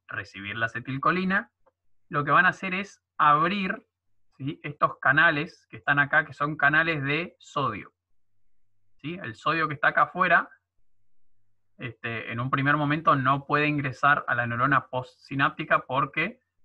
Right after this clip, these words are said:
los canales de sodio, que eso no, bueno, no me olvidé de aclarar que acá hay canales de sodio, esos canales de sodio están tapados, están cerrados, ¿sí? Y son canales que se van a abrir cuando la acetilcolina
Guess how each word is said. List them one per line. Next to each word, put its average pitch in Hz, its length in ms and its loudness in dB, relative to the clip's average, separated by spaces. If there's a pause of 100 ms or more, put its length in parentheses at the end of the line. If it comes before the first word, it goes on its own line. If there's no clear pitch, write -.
los - 160 -10
canales 131 420 2
de 127 120 -6
sodio, 139 540 -2 (680)
que 110 180 -10
eso 120 200 -6
no, 117 240 -4
bueno, 113 260 -6
no 104 80 -6
me 110 120 -6
olvidé 110 160 -6
de 117 80 -2
aclarar 131 440 0
que 120 80 -10
acá 113 140 -4
hay 120 80 -4
canales 123 320 0
de 131 100 -6
sodio, 143 400 -2 (340)
esos - 260 -10
canales 147 320 2
de 147 100 0
sodio 160 520 0 (240)
están 139 320 -2
tapados, 139 440 4
están 127 180 -4
cerrados, 135 640 2 (500)
¿sí? 135 240 -14 (500)
Y 147 100 -10
son 160 200 -2
canales 170 360 2
que 160 100 -8
se 143 120 -8
van 151 200 4
a 143 80 6
abrir 170 460 0 (440)
cuando 151 640 2 (260)
la 120 240 -4
acetilcolina 120 960 -4